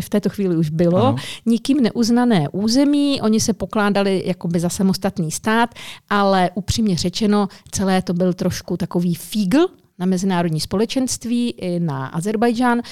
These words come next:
Speaker 1: protože, a já jsem dnes v, i v Českém rozhlase, m, prostě všude slyšela to s-, to spojení de facto, eh, samostatný stát.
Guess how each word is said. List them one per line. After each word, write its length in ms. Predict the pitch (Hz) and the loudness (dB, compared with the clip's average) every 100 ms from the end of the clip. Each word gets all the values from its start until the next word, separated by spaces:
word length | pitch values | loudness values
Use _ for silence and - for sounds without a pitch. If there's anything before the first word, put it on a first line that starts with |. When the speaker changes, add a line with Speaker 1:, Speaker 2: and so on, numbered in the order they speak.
| - - | -16 -4
Speaker 1:
protože, 560 | - 214 233 208 202 214 | 0 0 2 2 2 2
a 60 | |
já 120 | 202 185 | 2 2
jsem 160 | 226 | 2
dnes 220 | 208 208 - | 2 0 -2
v, 60 | 175 | -6
i 200 | 220 208 | -2 0
v 160 | 190 180 | -2 -6
Českém 360 | 196 - 233 | -8 -2 0
rozhlase, 440 | 240 220 262 240 226 | 0 2 0 2 0
m, 480 | 196 185 220 226 220 | -2 -6 -6 -6 -2
prostě 260 | 233 - | -2 -2
všude 320 | 262 - 254 240 | -4 -2 0 0
slyšela 560 | - 226 - 226 220 - - - - | 0 -2 0 0 0 -4 -16 -20 -4
to 80 | 226 | -2
s-, 160 | - - | -2 -4
to 100 | - | -4
spojení 500 | 240 - 220 220 214 208 | -2 2 2 4 2 0
de 280 | 180 269 269 | 2 4 2
facto, 680 | - 240 - - 226 214 220 - - _ | 2 0 -2 0 2 2 0 -8 -20 _
eh, 140 | 214 - | -4 0
samostatný 680 | 233 214 - 214 196 214 196 | 2 2 2 -2 0 0 0
stát. 300 | - 165 | 0 -4